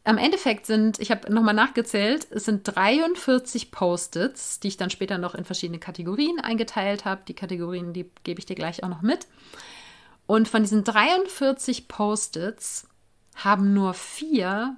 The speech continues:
im weitesten Sinne was mit Geld zu tun. Ja, und die wenigsten davon sind klassische, smarte, messbare Ziele. Und das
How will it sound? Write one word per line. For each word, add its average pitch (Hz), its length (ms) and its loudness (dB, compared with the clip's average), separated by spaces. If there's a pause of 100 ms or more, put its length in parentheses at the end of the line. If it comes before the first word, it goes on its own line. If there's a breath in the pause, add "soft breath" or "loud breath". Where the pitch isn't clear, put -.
(100)
im 185 200 0
weitesten 240 560 0
Sinne 220 280 0
was 185 200 -2
mit 185 160 -6
Geld 196 260 0
zu - 140 -8
tun. - 420 -8 (240)
Ja, 226 220 -4
und 208 100 0
die 196 140 -2
wenigsten 269 500 2
davon 214 420 2
sind 202 280 -2
klassische, 202 680 0
smarte, 202 680 0
messbare 180 680 -2
Ziele. 269 420 2 (2250 soft breath)
Und 208 200 4
das - 380 2